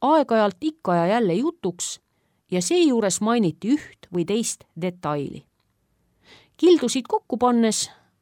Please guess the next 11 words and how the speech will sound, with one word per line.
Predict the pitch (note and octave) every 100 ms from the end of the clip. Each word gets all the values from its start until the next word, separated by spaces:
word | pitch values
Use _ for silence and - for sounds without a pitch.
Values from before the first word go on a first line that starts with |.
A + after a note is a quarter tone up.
| _ _ -
saan | - G#3
ma | E3
kokku | D#3 D#4+ _ - C4+ - _
järgmise | F3+ G3+ A#3 A#3 A3 A3+ A3 - _ -
tervikpildi. | E3+ D#3+ D3 _ - D3+ C#3 C#3 _ _ _ _ _ _ _ _ _ _ _ _ _ _ _ _ _
See | - G3
oli | F#3
aastal | B3+ D#4+ - - A#3+ A#3 _ _ _
tuhat | - E3 D3 C4+
üheksasada | C#4 C4+ - A3+ G3 G3 - -
seitseteist. | - G3+ - D#3+ C#3+ C3+ - -